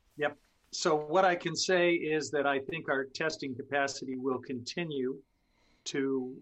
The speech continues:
increase. Uh, we are testing a lot more today than we were, you know, even one or two or three months ago. Um, and as we vaccinate more people in the population, obviously those are people who won't need to get tested.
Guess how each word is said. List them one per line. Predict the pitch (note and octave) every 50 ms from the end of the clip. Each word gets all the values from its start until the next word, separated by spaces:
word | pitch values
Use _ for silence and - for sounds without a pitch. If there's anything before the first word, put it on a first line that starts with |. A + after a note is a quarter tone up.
| - _
increase. | D3+ D3+ D#3 D#3 - - - B2 A2 A2 A#2+ B2 - - - - - - -
Uh, | B2 A#2+ A#2 A#2 A#2
we | A2+ A#2 C3 B2+
are | B2+ B2
testing | B2 - D3 C#3 C3 - D3 C3+
a | C3
lot | C3 C3 C3+ C3+ C3 - C3
more | C3+ B2+ B2+ B2+ B2+ B2 A#2 A#2+ - _ _ _
today | - D3 B2+ B2+ B2+ B2+ C3+
than | C3 B2+ B2 A#2+ B2
we | B2 B2
were, | A#2 A#2+ B2 B2+ B2 B2 B2 A#2+ B2 _ _ _ _ _ _ _ _ -
you | B2+
know, | B2+ B2+ B2
even | B2+ B2 C3+ B2+ B2+ B2+
one | B2 B2+ B2+ B2+
or | B2
two | A#2+ - - C3+ B2+ B2+
or | A#2+ A#2+
three | A#2+ - B2+ B2
months | A#2+ B2+ C3 C3 B2+ - -
ago. | A#2+ G#2+ A#2 A2+ A2 A2+ A#2 A#2 - _ _ _ _ _ _ _ _ _ _ -
Um, | B2 A#2+ A#2+ A#2+ A#2+ A#2+ B2+ - _ -
and | C#3+ C3+ C#3+ - - -
as | D#3 F3+ G3 E3+
we | F3 F3+ F3+ F3 E3+ E3+ D#3+ D#3+ - - _ -
vaccinate | C#3 B2 C#3+ C#3+ F3 F#3+ - - - F3 D#3 D3 C#3 C3+ - B2+
more | B2 C3 C#3 C#3+ D3+ D3+ C#3+ C#3
people | - D3 C#3+ C#3 - C#3 B2+ C3
in | B2+ B2+
the | B2+ A#2
population, | A#2 C3 B2 A#2+ A#2+ B2 A#2+ A#2+ C#3 F3 G3+ G3 - - A#2+ A#2 B2 C3+ - -
obviously | C3 C#3 C3+ D3 C3+ - - C#3+ C3
those | C3 C3+ C#3 C3+
are | C3+
people | - - C#3 B2+ A#2+ - C#3 C3+
who | C3+ B2
won't | B2 C#3+ C#3 D3 - C#3
need | D#3 F3+ A3+ G#3 A#2 - A2+ - _ -
to | - A#2+
get | A#2+ A#2 A#2 -
tested. | - - A2 G2+ G2 - - C#3